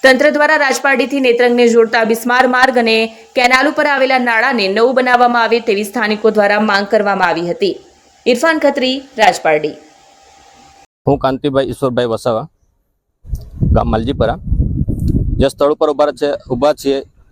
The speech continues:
Speaker 2: એ સ્થળ જ માલજીપરાનું છે અને માલજીપરા પાસેથી આ જે કેનાલ જાય છે, અમે એ સ્થળ ઉપર ઉભા રહ્યા છીએ. તમે જાણ્યું હશે, મારા ઘણા વિડીયો જોયા હશે કે વારંવાર આ રસ્તા માટે હું બોલતો રહ્યો છું.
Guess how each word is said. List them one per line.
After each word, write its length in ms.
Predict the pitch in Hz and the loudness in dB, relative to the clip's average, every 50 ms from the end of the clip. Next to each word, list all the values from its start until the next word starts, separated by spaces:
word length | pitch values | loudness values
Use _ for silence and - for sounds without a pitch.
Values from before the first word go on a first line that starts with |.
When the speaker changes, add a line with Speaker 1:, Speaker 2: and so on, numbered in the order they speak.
| _ _ | _ _
Speaker 2:
એ 220 | - 135 139 139 135 | -2 -2 0 -2 -4
સ્થળ 340 | - - - 131 139 147 143 | -4 -4 -2 -2 0 -2 -2
જ 40 | 123 _ _ _ _ _ _ _ _ _ _ _ _ - - _ - - | -6 _ _ _ _ _ _ _ _ _ _ _ _ -20 -20 _ -8 -4
માલજીપરાનું 560 | 110 110 123 135 151 - 139 127 127 123 123 110 | -4 -2 -2 -2 -4 -2 -2 -2 -2 -2 -4 -6
છે 120 | - 131 208 - - - - - - - - - - - - - - | -6 -6 -8 -8 -12 -20 -16 -12 -10 -10 -10 -10 -12 -14 -12 -6 -2
અને 100 | 131 135 | -2 0
માલજીપરા 520 | 127 120 123 135 156 165 - - 160 160 | 0 0 -2 -2 -4 -4 -2 0 0 0
પાસેથી 400 | 151 160 147 143 170 165 - 165 | 0 0 -2 -2 -2 -2 -2 -4
આ 180 | 151 - 147 143 | -4 -2 -2 -2
જે 100 | 139 160 | -2 -4
કેનાલ 340 | - - 143 135 156 170 147 | -4 -4 -2 0 0 -2 -2
જાય 200 | 131 117 104 101 | -2 -4 -4 -6
છે, 160 | - - 104 - - - - - - - | -10 -14 -18 -18 -20 -20 -20 -20 -12 -6
અમે 140 | - 139 151 - - | -4 -4 -2 -2 0
એ 60 | 156 | -2
સ્થળ 180 | 160 - - 156 | -2 0 -2 -2
ઉપર 220 | 151 160 - 160 | -2 0 0 -2
ઉભા 160 | 139 120 143 165 | 0 2 2 2
રહ્યા 200 | 160 147 131 117 | 2 2 0 -2
છીએ. 200 | - - 131 160 - - - - - - - - - - - - - - - - - - - - - | -4 -6 -10 -10 -12 -16 -18 -18 -16 -16 -16 -16 -16 -16 -16 -16 -16 -16 -16 -16 -14 -12 -8 -4 -2
તમે 180 | 160 165 196 | 0 0 0
જાણ્યું 380 | 180 170 165 170 196 208 196 190 | 2 2 2 2 2 2 2 2
હશે, 160 | 180 180 185 | 2 2 0
મારા 220 | 180 170 170 170 165 | 0 2 2 2 2
ઘણા 260 | 143 147 160 175 170 | 2 2 2 2 2
વિડીયો 240 | 170 160 - 170 165 | 0 0 2 0 2
જોયા 280 | 165 170 165 160 160 | 2 2 4 4 2
હશે 220 | 156 - 165 151 165 - - - - - - - - - | 2 2 0 -2 -4 -4 -10 -18 -20 -20 -18 -18 -8 -4
કે 60 | 156 | -4
વારંવાર 460 | 147 127 127 143 180 196 202 202 196 - | 0 2 2 2 4 2 2 2 0 2
આ 220 | - 170 185 190 | 2 2 4 2
રસ્તા 200 | 165 - 185 175 | 2 0 0 -2
માટે 200 | 175 170 - 180 | 0 0 0 -2
હું 120 | 160 165 | -2 -2
બોલતો 280 | 151 139 143 139 - 156 | -2 -4 -2 -2 0 0
રહ્યો 220 | 147 143 143 139 | 0 0 -2 -2
છું. 380 | 135 - 139 151 - - - - | -4 -6 -10 -14 -16 -18 -20 -20